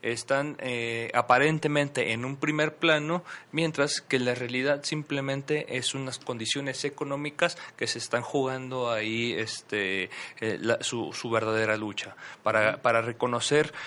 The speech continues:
este, las problemáticas que están sucediendo en el mundo no es, este, tanto reconocer la, la política, sino los movimientos económicos del mundo.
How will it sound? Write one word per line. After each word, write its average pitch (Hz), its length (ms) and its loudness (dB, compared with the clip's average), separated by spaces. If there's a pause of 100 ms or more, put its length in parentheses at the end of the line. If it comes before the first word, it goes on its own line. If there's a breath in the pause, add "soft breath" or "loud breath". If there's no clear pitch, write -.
(180 loud breath)
este, 110 380 4
las 110 160 2
problemáticas 117 960 0
que - 120 -6
están 127 220 -2
sucediendo 135 560 2
en 120 120 2
el 120 100 -2
mundo 143 380 0
no 135 420 0
es, 139 300 0
este, 117 340 -4
tanto 127 340 0
reconocer 127 600 2 (360 loud breath)
la, 107 520 4
la 107 180 0
política, 175 640 0
sino 143 420 0
los 127 180 -4
movimientos 120 540 -4
económicos 120 680 -6 (300 loud breath)
del 202 160 -2
mundo. 190 380 -4